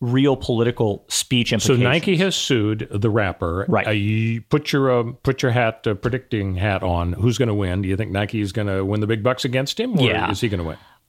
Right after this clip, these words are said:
Speaker 1: I think so. First of all, uh, six hundred and sixty-five pairs of the shoes were already sh-, uh, shipped. One pair remains unshipped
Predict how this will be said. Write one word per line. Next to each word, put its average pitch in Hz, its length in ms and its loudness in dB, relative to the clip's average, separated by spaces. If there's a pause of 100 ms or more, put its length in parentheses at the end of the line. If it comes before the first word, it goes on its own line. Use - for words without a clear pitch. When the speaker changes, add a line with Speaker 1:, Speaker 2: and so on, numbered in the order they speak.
(100)
Speaker 1:
I 131 140 2
think 127 300 0
so. 127 300 2
First 139 300 2
of 110 80 2
all, 101 280 2
uh, 98 360 2 (100)
six - 340 -2
hundred 123 200 2
and 101 80 0
sixty-five 101 500 0
pairs 92 260 0
of 90 60 0
the 90 80 -2
shoes 98 540 0 (180)
were 104 100 0
already 95 260 0
sh-, - 280 -4
uh, 90 180 2
shipped. - 360 -4 (120)
One 120 380 4
pair 98 500 -2
remains 92 560 2
unshipped 104 640 0